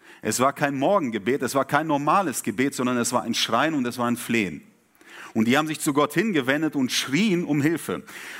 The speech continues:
Und auf ihr Schreien hin antwortet Gott sehr, sehr hart. Er sagt,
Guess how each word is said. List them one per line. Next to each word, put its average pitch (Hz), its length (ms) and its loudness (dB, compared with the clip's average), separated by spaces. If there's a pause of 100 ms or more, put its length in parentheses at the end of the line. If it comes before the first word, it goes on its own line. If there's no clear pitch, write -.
(120)
Und 113 140 2
auf 147 180 0
ihr 147 120 2
Schreien 185 420 0
hin 135 160 0
antwortet 135 520 -4
Gott 127 200 -2
sehr, 127 240 0
sehr 110 240 0
hart. 104 440 -2 (1040)
Er 107 160 -2
sagt, 120 300 -2